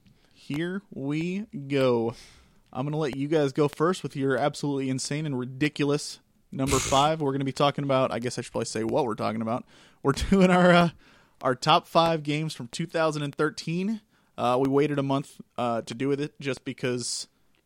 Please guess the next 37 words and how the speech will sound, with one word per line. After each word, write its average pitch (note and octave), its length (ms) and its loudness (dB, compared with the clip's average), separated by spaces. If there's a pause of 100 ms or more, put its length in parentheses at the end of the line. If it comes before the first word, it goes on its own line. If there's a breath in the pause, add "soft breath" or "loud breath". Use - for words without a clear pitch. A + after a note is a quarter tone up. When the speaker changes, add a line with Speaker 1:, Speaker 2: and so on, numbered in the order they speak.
(480)
Speaker 1:
we A#2+ 140 -4
don't A#2+ 120 -2
wanna, A#2+ 360 0 (180)
we, B2 200 -6
we, A#2+ 200 -6 (160)
we B2+ 140 -4
had A#2 80 -2
a - 40 -10
couple A#2+ 220 -4
of A#2 60 -6
games A#2 160 -4
we A#2 80 -6
wanted A2+ 180 -4
to - 20 -14
catch A2+ 200 -6
up A2+ 120 -4
on. A#2 180 0
And A2 100 -8
to D3 60 -10
be D3 100 2
honest, D#3 240 0
there's B2 140 -2
still C#3+ 200 2
a B2+ 40 -2
few C3 160 -8
games B2+ 200 -2
that A#2+ 80 -4
we A#2 80 -2
haven't A#2+ 220 0
played. B2 340 -4 (560)
Um, A2+ 320 -2 (140)
like, A2+ 140 -2
I A2 80 2
haven't A#2 160 -2
played A#2 200 -4
BioShock A2 420 0
Infinite. B2 360 -2